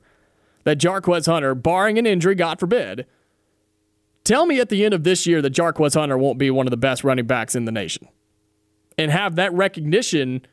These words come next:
from those across college football. I think he'll get that. And I think he is that going into the season. And I think he's going to have,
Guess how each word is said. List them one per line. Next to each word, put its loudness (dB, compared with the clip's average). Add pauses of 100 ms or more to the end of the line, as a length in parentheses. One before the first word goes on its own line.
(180)
from 0
those 0 (160)
across 0
college -2
football. -8 (140)
I 0
think -4
he'll 0
get 0
that. -10 (360)
And 0
I -2
think -2
he -2
is 2
that -2 (300)
going 2
into 2
the -4
season. -6 (340)
And 2
I 0
think 0
he's -2
going 2
to 4
have, 0